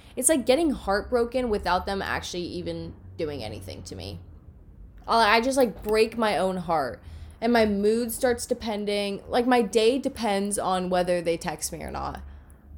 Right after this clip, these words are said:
Well, it used to be like that. Now, again, I'm, I'm, ever since my sickness, I've had a little awakening, um,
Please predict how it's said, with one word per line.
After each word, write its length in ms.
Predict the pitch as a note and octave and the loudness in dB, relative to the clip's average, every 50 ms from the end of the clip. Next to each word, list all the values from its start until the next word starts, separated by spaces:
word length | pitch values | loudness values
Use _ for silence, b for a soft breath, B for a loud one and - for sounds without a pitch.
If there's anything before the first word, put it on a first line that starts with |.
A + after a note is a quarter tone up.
| - - - - | -18 -18 -12 0
Well, 200 | A#3 A#3 A3+ G#3+ | 2 4 4 4
it 120 | E3 G#3 | 4 0
used 320 | A#3+ G#3+ A3+ A3+ G#3+ - - | -2 -2 -2 -2 -2 -2 -4
to 60 | G3+ | -4
be 60 | F3 | -4
like 220 | D3 A#2+ F#3 - - | -6 -6 -6 -6 -6
that. 280 | F3 D3+ G#2 - - | -6 -6 -6 -8 -8
Now, 580 | F3+ A3+ A3+ A3 A#3 A#3+ B3 C4 C4 C4+ B3+ - - - | -4 0 2 4 4 6 4 4 2 0 -4 -6 -12 -8
again, 400 | - G#3+ G3 F#3 E3+ E3 D#3+ D#3+ C#3+ | -6 -4 -2 0 0 0 -2 -4 -6
I'm, 300 | D#3+ F3+ F3 F3+ F3 - | -6 -4 -4 -4 -6 -6
I'm, 220 | - F#3 F3+ - - - | -6 -6 -8 -8 -12 -6
ever 220 | - G#3 G#3+ A3+ A#3 | -6 -2 0 0 -2
since 260 | A#3 C4 A#3+ A3+ A3 | 0 0 -2 -2 -2
my 140 | A3 G3 F#3+ | -4 -4 -4
sickness, 540 | F#3 - F#3+ F3+ F#3+ F#3+ G3 G#3 A3 - G3 | -4 -2 -4 -4 -4 -4 -4 -4 -4 -4 -4
I've 100 | F3+ F3+ | -4 -4
had 140 | F3+ E3+ | -2 -2
a 80 | E3+ E3+ | -2 -2
little 180 | E3+ E3+ E3+ E3 | -2 -2 -2 -2
awakening, 720 | D#3+ D#3 D#3+ D3 D3 - D#3+ C3 G2+ G#2 G2+ - G3 - - - - | -2 -2 -4 -4 -4 -6 -10 -10 -10 -10 -10 -12 -14 -16 -18 -18 -10
um, 540 | - F#3 F3 E3+ E3 D3+ D3+ D#3 D#3 - - | -6 -4 -2 -2 -2 -4 -6 -8 -12 -14 -16